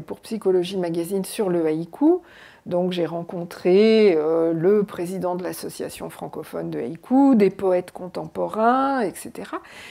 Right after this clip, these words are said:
Et là j'ai découvert un monde, euh, qui,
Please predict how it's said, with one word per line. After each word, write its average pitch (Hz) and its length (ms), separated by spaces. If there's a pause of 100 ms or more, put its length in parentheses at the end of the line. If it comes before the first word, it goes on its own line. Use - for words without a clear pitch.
(120)
Et 196 60
là 277 160
j'ai 269 120
découvert 233 600
un 196 100
monde, 220 540 (500)
euh, 165 1160 (180)
qui, 311 380